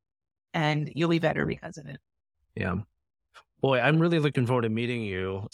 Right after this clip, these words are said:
Speaker 2: in a couple of
Speaker 1: Yes.
Speaker 2: months at the think tank. We've gone from didn't know each other really to we have, like, these deep emotional conversations. So we're podcast guests and, and then we'll work together at the think tank. So
Speaker 1: Yeah.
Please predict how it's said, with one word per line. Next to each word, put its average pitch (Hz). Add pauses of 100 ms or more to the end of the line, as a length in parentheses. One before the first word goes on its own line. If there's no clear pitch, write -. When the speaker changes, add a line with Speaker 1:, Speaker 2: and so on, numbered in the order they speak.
Speaker 2:
in 101
a 98
couple 101
of 95
Speaker 1:
Yes. 98
Speaker 2:
months 101
at 95
the 92
think 98
tank. 92
We've 117
gone 135
from 120 (360)
didn't 165
know 143
each 135
other 123
really 120
to 101
we 101
have, 107
like, 101
these 98
deep 139 (400)
emotional 135
conversations. 120
So 101
we're 92
podcast -
guests - (420)
and, 92
and 92
then 98
we'll 95
work 104
together 95
at 90
the 92
think 95
tank. 87 (160)
So 95
Speaker 1:
Yeah. 185